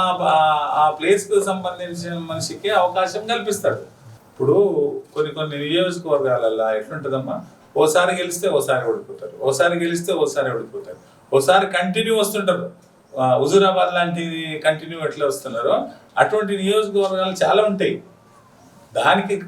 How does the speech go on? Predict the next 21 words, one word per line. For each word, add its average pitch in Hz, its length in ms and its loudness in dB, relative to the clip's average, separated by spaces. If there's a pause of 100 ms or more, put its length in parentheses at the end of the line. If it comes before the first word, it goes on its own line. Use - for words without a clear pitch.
(120)
పర్ఫెక్ట్ 202 500 0
పర్సన్ 190 320 0
ఉంటే - 600 -2 (240)
ఆయనను 170 260 0
ఓడగొట్టేటోడే 202 640 2
ఉండడు. 165 420 -2 (240)
ఆయన 143 140 -2
వదులుకుంటే 196 760 -2 (400)
పోతది. 202 360 2 (380)
అది 139 200 -4
రాజకీయం 202 500 2
గురించి 208 420 0
రాబోయే 196 440 2
కాలంలో 202 420 -2
ఒక 156 500 0
ఫుల్ 214 240 2
ఫ్లెడ్జ్ 214 280 -2 (360)
మొత్తం 160 340 0 (720)
ఒక 139 100 0
నెల 180 260 4
రోజులు 226 300 2